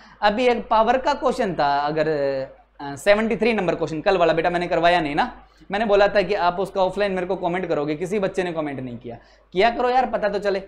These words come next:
तो वो क्वेश्चन मैं लास्ट में डिस्कस करूंगा, सेवेंटी थ्री नंबर क्वेश्चन। तो बेटा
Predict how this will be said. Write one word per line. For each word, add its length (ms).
तो 80
वो 160
क्वेश्चन 320
मैं 140
लास्ट 340
में 120
डिस्कस 320
करूंगा, 360
सेवेंटी 380
थ्री 200
नंबर 220
क्वेश्चन। 380
तो 80
बेटा 200